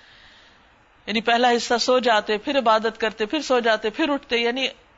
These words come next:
ہر، ہر حال میں وہ اللہ کی طرف رجوع کرنے والے بندے تھے۔ ہم نے داؤد علیہ السلام کو اپنے ہاں سے بڑا فضل عطا کیا تھا، بہت سی نعمتوں سے نوازا تھا۔ ہم نے حکم دیا کہ اے پہاڑو،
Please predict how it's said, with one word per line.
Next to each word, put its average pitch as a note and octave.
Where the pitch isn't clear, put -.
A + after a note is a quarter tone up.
ہر، E4+
ہر C#4+
حال D4+
میں D4
وہ C4
اللہ A#3
کی B3
طرف A#3+
رجوع A#3+
کرنے A3
والے G3
بندے F3+
تھے۔ F3
ہم G4
نے G#4
داؤد D#4
علیہ C#4
السلام B3+
کو B3
اپنے A#3+
ہاں A#3+
سے D4
بڑا E4
فضل F4
عطا A3
کیا G#3
تھا، E3+
بہت F#4+
سی F4
نعمتوں C4
سے B3+
نوازا G3
تھا۔ F3+
ہم G4
نے G#4
حکم D4+
دیا A3
کہ A3
اے A3+
پہاڑو، G3+